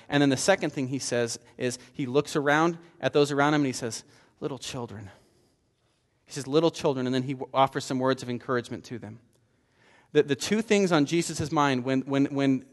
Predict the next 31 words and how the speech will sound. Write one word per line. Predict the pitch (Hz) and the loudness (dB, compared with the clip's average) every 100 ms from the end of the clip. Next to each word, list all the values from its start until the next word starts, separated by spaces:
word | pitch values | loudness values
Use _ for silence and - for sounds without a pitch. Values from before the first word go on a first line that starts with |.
| - | -10
the | 131 | -10
tr-, | - - | -10 -2
basically | 151 156 165 156 | 0 0 0 0
the | 135 | 0
trigger | 127 - 151 151 | 0 -2 0 2
is | 139 | 0
pulled, | - - 120 104 - _ _ _ _ _ _ _ _ _ _ | 0 -4 -4 -6 -14 _ _ _ _ _ _ _ _ _ _
"Now | - 131 147 | 0 2 4
I | 147 | 2
get | 139 | 0
to | 135 | 0
honor | 127 131 | 0 -2
the | 120 | -4
Father," | - 117 110 117 123 _ _ _ _ | -4 -2 -2 -4 -12 _ _ _ _
and | 123 120 | -8 -6
then | 120 | -6
he | 123 | -6
looks | 123 123 - | -4 -4 -6
in | - 120 | -10 -10
with | 120 | -10
love | 123 131 135 - | 0 4 4 0
and | 120 | -10
affection | 113 - 135 - 123 | -8 -4 -4 -4 -8
and | 117 | -10
concern | 120 - 123 113 | -12 -10 -8 -8
for | 110 117 | -8 -8
those | 110 110 | -8 -8
around | 104 101 | -10 -10
him, | 110 | -12
his | 107 | -14
followers. | - 107 107 101 - | -12 -12 -12 -16 -20